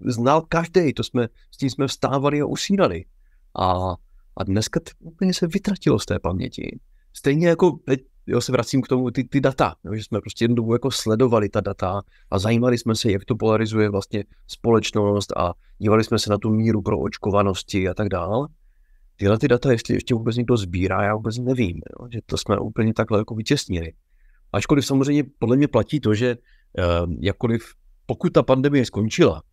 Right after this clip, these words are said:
já samozřejmě doufám, že skončila, eh, tak skončilo nějaké ohrožení, ale ty, ty příkopy, které to vykopalo, tak tady s námi jako zůstaly.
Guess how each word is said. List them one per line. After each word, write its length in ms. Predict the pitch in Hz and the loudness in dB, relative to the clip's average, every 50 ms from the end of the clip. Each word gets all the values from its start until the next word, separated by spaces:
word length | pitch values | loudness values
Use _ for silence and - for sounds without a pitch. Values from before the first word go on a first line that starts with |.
| - | -10
já 80 | - 85 | -10 -8
samozřejmě 300 | - - 90 85 92 95 | -8 -4 -2 0 0 2
doufám, 380 | 92 101 107 - 120 104 90 87 | 2 0 0 2 0 2 2 2
že 60 | 82 | 0
skončila, 520 | - - 95 92 - - 127 98 80 73 - - - - _ _ _ - - - - 80 | -2 -4 -6 -4 0 2 2 2 2 0 -8 -18 -20 -20 _ _ _ -20 -18 -8 -4 0
eh, 320 | 80 80 78 78 80 80 80 - | 0 0 0 -2 -4 -6 -6 -4
tak 180 | - 101 - | -4 -4 -4
skončilo 500 | - - 113 110 107 - - 131 117 117 | -4 -2 0 0 0 2 2 2 2 4
nějaké 340 | 113 113 104 104 104 - 131 | 4 2 0 0 0 0 0
ohrožení, 680 | - 95 95 107 110 98 107 107 110 113 113 110 107 | 0 0 2 0 0 0 0 0 0 0 0 0 0
ale 200 | - 98 95 98 | 0 0 0 0
ty, 280 | 95 - 110 104 101 - _ _ _ - _ _ | 0 0 -2 -2 -2 -4 _ _ _ -20 _ _
ty 100 | - - | -6 -6
příkopy, 500 | - - - 120 113 113 127 120 117 127 | -4 -4 -2 -2 -2 0 0 0 0 0
které 240 | 117 - 123 113 113 | -2 0 0 0 0
to 100 | - 123 | 0 0
vykopalo, 440 | 104 107 107 113 107 - 120 113 107 | -2 -2 -4 -4 0 2 2 2 2
tak 120 | 107 101 | 0 -2
tady 160 | - - 107 104 | -4 -4 -6 -6
s 80 | - | -4
námi 220 | - 101 104 107 107 | -4 -4 -2 0 0
jako 200 | 104 107 110 98 | -2 0 -2 -2
zůstaly. 460 | 98 95 92 - - 101 87 69 | -2 -2 -2 0 0 0 0 0